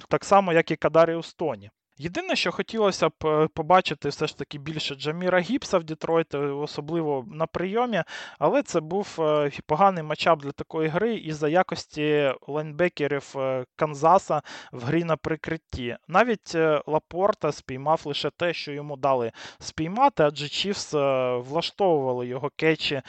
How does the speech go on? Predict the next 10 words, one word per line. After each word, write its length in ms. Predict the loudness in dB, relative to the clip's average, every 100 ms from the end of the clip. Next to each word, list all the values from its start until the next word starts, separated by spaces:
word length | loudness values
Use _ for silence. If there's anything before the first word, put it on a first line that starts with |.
| -2
на 160 | 2 4
чотири-п'ять 800 | 2 0 2 4 2 0 0 4
ярдів, 540 | 8 8 6 -4 -4
і 40 |
лайнбекер, 680 | -2 -2 0 4 4 4 2
е, 260 | 2 2 0
завжди 460 | 0 -2 -2 -4
був 260 | -6 -6 -8
на 140 | -8 -8
ньому. 480 | -6 -6 -6 -8